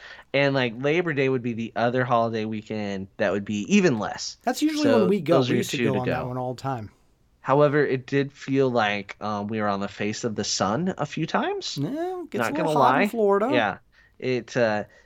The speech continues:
Speaker 1: it felt like razor blades darting out of the sky at your skin.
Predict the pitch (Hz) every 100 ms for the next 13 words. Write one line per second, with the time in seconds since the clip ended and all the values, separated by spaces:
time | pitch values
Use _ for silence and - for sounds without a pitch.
0 | _ - 123 110 135 104 113 107 - _
1 | - 117 131 135 143 120 131 127 135 131
2 | - 123 113 117 127 123 113 104 113 117
3 | 107 - - 98 107 113 113 98 90 117
4 | - - 403 110 92